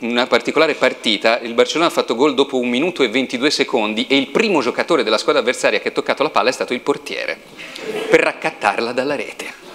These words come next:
Ora, mentre, eh, i simpatici giocatori catalani vanno a rete, ci chiediamo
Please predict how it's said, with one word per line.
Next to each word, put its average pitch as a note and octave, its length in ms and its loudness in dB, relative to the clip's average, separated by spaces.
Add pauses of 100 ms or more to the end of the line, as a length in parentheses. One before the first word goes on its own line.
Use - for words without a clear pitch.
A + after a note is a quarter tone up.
(1300)
Ora, - 360 6
mentre, E3 520 2
eh, A#2 260 2
i C3 100 0
simpatici A#2 560 0
giocatori G#2+ 680 2
catalani A#2 640 2
vanno G#2+ 440 0
a F3 80 4
rete, B2+ 680 0 (1400)
ci - 160 4
chiediamo A2 420 2